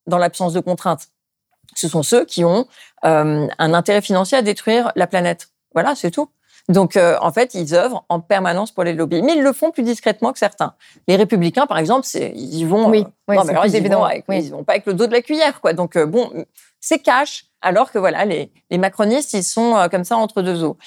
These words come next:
Speaker 1: Mais quand on regarde maintenant un peu plus précisément sur l'océan, là, les notes s'effondrent quand même. Globalement, c'est vraiment pas la joie. Et en plus, euh, la,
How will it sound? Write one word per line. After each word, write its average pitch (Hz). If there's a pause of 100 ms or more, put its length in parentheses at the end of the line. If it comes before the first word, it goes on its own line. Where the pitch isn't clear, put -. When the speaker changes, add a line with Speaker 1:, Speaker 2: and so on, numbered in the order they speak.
(160)
Speaker 1:
Mais 185
quand 269
on 277
regarde 233
maintenant 196
un 208
peu 240
plus 233
précisément 196
sur 175
l'océan, 220 (920)
là, 226
les 233
notes 233
s'effondrent 170
quand 160
même. 143
Globalement, 180
c'est 202
vraiment 180
pas 190
la 160
joie. 277
Et 190
en 165
plus, 254
euh, 160
la, 139